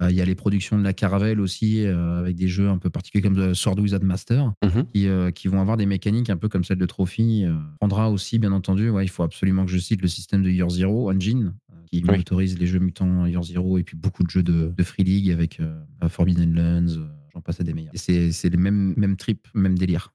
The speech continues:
Speaker 1: On, on a ce, ce lancer de dés qui demande du réseau d'une action. On va voir la mécanique qui sont là pour, euh, tenter, euh, la joueuse ou le joueur et qui vont se faire face à ce que je vais appeler un dilemme, euh, ludique.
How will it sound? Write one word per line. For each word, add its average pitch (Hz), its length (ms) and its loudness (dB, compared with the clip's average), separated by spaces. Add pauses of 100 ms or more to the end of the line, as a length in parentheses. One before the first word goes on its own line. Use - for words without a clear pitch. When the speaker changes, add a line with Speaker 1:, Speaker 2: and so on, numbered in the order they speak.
Speaker 1:
On, 87 420 2 (140)
on 90 60 0
a 95 80 2
ce, 85 420 0 (360)
ce 95 60 0
lancer 95 280 0
de 90 80 -2
dés 120 400 0
qui - 80 -8
demande 92 180 2
du 90 80 2
réseau 92 160 0
d'une 90 180 0
action. 113 600 0
On 90 40 -2
va 92 80 2
voir 92 100 0
la 92 80 2
mécanique 95 400 0
qui - 100 -20
sont - 180 -4
là 92 120 2
pour, 87 340 0
euh, 82 120 2
tenter, 98 800 0
euh, 85 220 0
la 87 120 0
joueuse 87 380 0
ou 80 260 -8 (220)
le 92 120 2
joueur 92 640 0
et 85 60 -20
qui - 160 -4
vont 85 320 2
se - 100 -14
faire - 140 -2
face 117 240 -2
à 87 220 -4
ce - 60 -20
que 92 60 2
je 90 80 -2
vais 92 60 2
appeler 92 200 2
un 92 160 2
dilemme, 101 480 2
euh, 87 240 0
ludique. 104 580 0